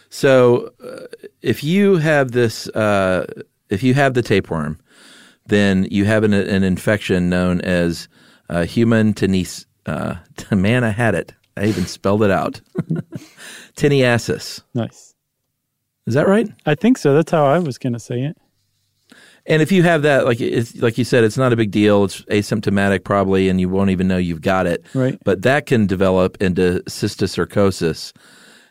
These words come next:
Speaker 1: and that is when these things get into your bloodstream, and that is not a good thing, 'cause the chain reaction that can happen from here is pretty bad. I mean, it, it can lead to death. It usually doesn't,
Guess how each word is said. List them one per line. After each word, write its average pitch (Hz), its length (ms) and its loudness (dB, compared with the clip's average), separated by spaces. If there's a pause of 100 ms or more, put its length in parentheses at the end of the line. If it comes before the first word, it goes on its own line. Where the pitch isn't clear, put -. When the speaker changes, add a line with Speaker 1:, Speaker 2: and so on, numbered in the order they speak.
(100)
Speaker 1:
and 90 220 -2
that 110 340 2
is 90 640 0 (160)
when 92 540 -2
these 90 260 -4
things 90 420 -2
get 92 220 0
into 90 180 0
your 90 140 0
bloodstream, 87 760 -4
and 87 100 0
that 92 140 0
is 85 140 -4
not 90 240 -2
a 82 80 -2
good 85 200 -4
thing, 82 320 -4 (360)
'cause 85 360 -2 (340)
the 101 80 -2
chain 113 260 0
reaction 98 420 0
that 87 100 -4
can 90 160 -4
happen 87 280 -6
from 87 160 -4
here 87 260 -2
is 80 160 -6 (800)
pretty 185 200 2
bad. 135 300 2
I 87 60 0
mean, 95 220 2
it, 113 220 0
it 101 180 0
can 135 260 0
lead 104 160 2
to 90 60 -4
death. 90 260 0
It 98 60 -2
usually 104 460 2
doesn't, 85 420 -2